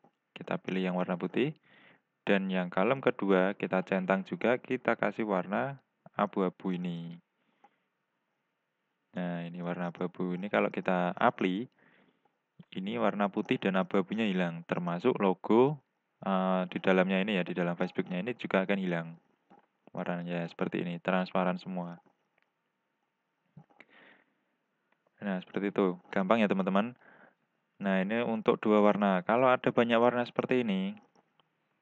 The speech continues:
nah, ini cukup kita pakai satu aja. Kita pakai satu kolom aja juga bisa.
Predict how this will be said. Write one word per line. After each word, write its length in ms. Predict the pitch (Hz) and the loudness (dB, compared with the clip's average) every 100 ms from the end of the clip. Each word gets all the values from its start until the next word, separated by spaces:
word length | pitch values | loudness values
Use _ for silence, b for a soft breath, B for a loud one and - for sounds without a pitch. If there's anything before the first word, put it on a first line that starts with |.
| _ - - _ - | _ -20 -20 _ -14
nah, 240 | 101 95 92 | -6 -4 -2
ini 240 | 95 120 151 | -2 -6 -2
cukup 320 | 131 - 147 _ - 120 | 0 0 -2 _ -8 -2
kita 400 | 120 - 123 120 | -2 2 2 2
pakai 320 | 113 107 117 | 0 -2 0
satu 320 | 107 104 110 | 0 2 2
aja. 560 | 101 - 98 90 85 87 | 2 0 -4 -2 -6 -10
Kita 240 | - - 95 | -12 -4 -2
pakai 240 | 95 95 | -2 -4
satu 320 | - 92 92 | -4 -4 -2
kolom 240 | 98 92 90 | 2 2 0
aja 240 | 87 95 | -2 -2
juga 240 | 87 - - | -2 -4 -6
bisa. 400 | 98 92 87 | -2 0 0